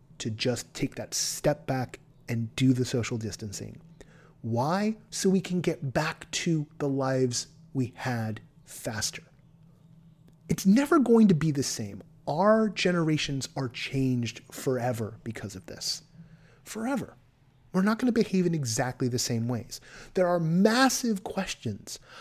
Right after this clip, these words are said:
about how we do what we do when we now know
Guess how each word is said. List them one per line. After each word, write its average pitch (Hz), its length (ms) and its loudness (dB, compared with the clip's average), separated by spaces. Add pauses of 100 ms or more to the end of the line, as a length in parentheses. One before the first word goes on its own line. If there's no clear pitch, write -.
(160)
about 160 280 0
how 180 460 0
we 151 300 0 (140)
do 165 600 6
what 139 240 0
we 143 180 0
do 151 760 4 (580)
when 151 340 2
we 143 140 2
now 147 380 2
know 135 880 0